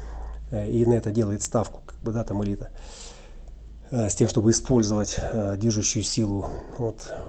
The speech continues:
фрустраторов и, э, угнетенных, да, вот угнетенность здесь тоже сорок седьмых, как руководство будет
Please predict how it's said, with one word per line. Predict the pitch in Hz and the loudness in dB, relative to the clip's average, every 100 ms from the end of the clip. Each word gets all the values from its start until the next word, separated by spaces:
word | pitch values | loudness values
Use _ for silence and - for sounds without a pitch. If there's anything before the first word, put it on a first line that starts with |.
| - | -8
фрустраторов | 107 - 117 101 110 98 - - | -6 0 2 2 0 -2 -6 -4
и, | 107 101 98 - - - - - - - - - 120 | 0 0 -2 -6 -10 -10 -10 -12 -14 -14 -12 -10 -6
э, | 107 107 104 104 104 - - - - - - - - - - - - - | -2 -2 -2 -4 -4 -8 -12 -16 -16 -14 -14 -14 -16 -16 -16 -14 -14 -6
угнетенных, | - 110 107 104 117 107 101 - - - - | -2 0 0 2 2 2 0 -4 -8 -10 -6
да, | 131 143 - | -2 -2 -4
вот | 113 104 | -6 -6
угнетенность | 110 120 104 113 - 117 101 98 | -4 -4 2 0 2 -2 -2 -2
здесь | 104 - | -4 -2
тоже | 107 95 90 - - - - | -4 -4 -8 -14 -16 -18 -10
сорок | 110 95 | -6 -6
седьмых, | - 110 107 - - - - - - - - - - - - | -6 -4 -4 -6 -14 -18 -18 -18 -18 -20 -20 -18 -18 -12 -8
как | 113 - | -6 0
руководство | 127 107 110 117 113 - 98 | 0 2 4 4 4 0 -2
будет | 104 107 - | -2 -2 -4